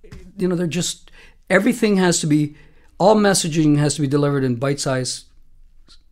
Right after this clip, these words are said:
pieces. And it's like, even the new-, that's why the news is so distorted. Nobody reads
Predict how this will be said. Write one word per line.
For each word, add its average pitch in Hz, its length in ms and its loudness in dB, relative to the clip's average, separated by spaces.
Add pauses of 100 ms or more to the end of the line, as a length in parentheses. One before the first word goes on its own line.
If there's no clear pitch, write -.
(140)
pieces. 143 380 -4
And 147 200 -4
it's 147 160 -4
like, 147 240 -2 (1200)
even 175 260 2
the 151 60 4
new-, 170 200 2
that's 170 240 2
why 185 100 4
the 143 100 2
news 160 360 2
is 127 100 -8
so 143 160 -4
distorted. 127 500 -8
Nobody 165 260 -4
reads 139 520 -2